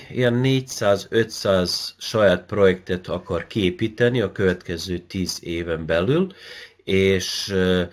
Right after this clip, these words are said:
négy-öt millió kilométert, <clears throat> ö, szakaszt. Úgyhogy ez, én, ö, a Skyway-t számítom egyik legjobb befektetésre, ami, ö,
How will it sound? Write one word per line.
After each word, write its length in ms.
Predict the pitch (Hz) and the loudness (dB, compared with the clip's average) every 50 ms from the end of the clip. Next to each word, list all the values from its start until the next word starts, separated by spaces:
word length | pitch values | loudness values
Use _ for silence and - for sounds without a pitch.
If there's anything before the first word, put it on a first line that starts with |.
| - - _ | -12 -20 _
négy-öt 520 | - 104 113 127 127 120 110 104 104 104 - | -2 2 4 6 6 6 4 2 0 0 -4
millió 720 | 101 98 95 92 92 90 87 87 90 92 92 92 - - - _ | -4 -2 0 0 2 4 4 4 4 2 2 0 -4 -12 -20 _
kilométert, 880 | - 104 95 92 90 82 78 78 80 80 80 - 78 76 - - - - _ _ _ | -4 -4 -2 0 0 -2 -2 -4 -6 -8 -6 -8 -8 -8 -8 -12 -18 -20 _ _ _
<clears throat> 1080 | - 208 185 170 - - - _ _ _ _ _ _ _ _ _ _ _ _ _ - - | 2 2 2 2 0 -4 -10 _ _ _ _ _ _ _ _ _ _ _ _ _ -14 -10
ö, 300 | 95 92 90 90 92 92 92 | -6 -2 -2 0 -2 -2 -4
szakaszt. 640 | - - 95 87 87 - - 76 - - - _ _ _ _ _ _ - - - - - - - - - - - _ | -6 -4 -4 -4 -2 -4 -8 -10 -10 -12 -16 _ _ _ _ _ _ -20 -20 -20 -20 -20 -20 -20 -20 -20 -20 -8 _
Úgyhogy 400 | 151 185 180 - 180 175 156 160 | -4 -2 2 4 4 4 4 6
ez, 460 | - 143 147 151 139 135 - - - _ | 8 8 8 8 6 2 -6 -10 -12 _
én, 340 | - 151 160 160 160 151 143 | -2 0 2 2 2 2 4
ö, 340 | 139 135 131 131 127 127 120 113 110 110 - - _ | 6 6 8 8 8 6 4 2 -4 -12 -18 -20 _
a 300 | - - 127 123 117 113 | -6 0 2 4 4 4
Skyway-t 760 | - - - - 143 143 143 131 127 117 120 - - - - 104 | 0 -2 2 4 4 4 6 4 0 0 0 -6 -12 -10 -8 -8
számítom 720 | 104 - - 131 123 123 120 120 113 - - - 104 104 - | -8 -2 0 2 2 4 2 0 -2 -2 -6 -6 -6 -6 -4
egyik 340 | - 110 110 107 117 113 - | -4 -6 -2 -2 -4 -2 0
legjobb 460 | 113 110 110 107 107 110 98 92 - - 101 | 2 2 2 2 0 0 -2 -2 -4 -10 -16
befektetésre, 1200 | - 87 98 - - - 107 95 - - 107 101 - - 123 131 131 - - 139 160 175 180 - _ _ - - - - - - - _ _ | -6 0 0 0 0 0 -6 -4 -2 -4 -4 -2 0 0 0 0 0 -2 -2 0 0 0 0 -6 _ _ -20 -20 -20 -20 -20 -20 -20 _ _
ami, 800 | _ - 98 98 98 98 98 101 101 98 95 92 95 95 95 95 95 - | _ 4 6 6 6 4 2 -2 -2 0 0 0 0 0 -2 -6 -12 -10
ö, 680 | - 92 92 92 90 87 87 87 85 85 85 85 82 | -6 -4 -4 -2 -2 -4 -4 -4 -4 -4 -4 -6 -6